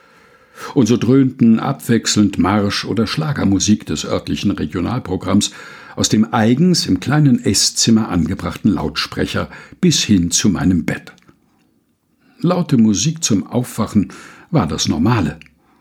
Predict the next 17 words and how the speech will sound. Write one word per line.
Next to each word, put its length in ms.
Und 160
ich 120
ersparte 480
mir 180
dabei 480
so 220
manche 480
Kalt-Muntermacher-Dusche 1800
am 180
Morgen. 440
Mein 120
Vater 280
brauchte 420
es 240
einfach, 380
die 120
Lautsprecher 680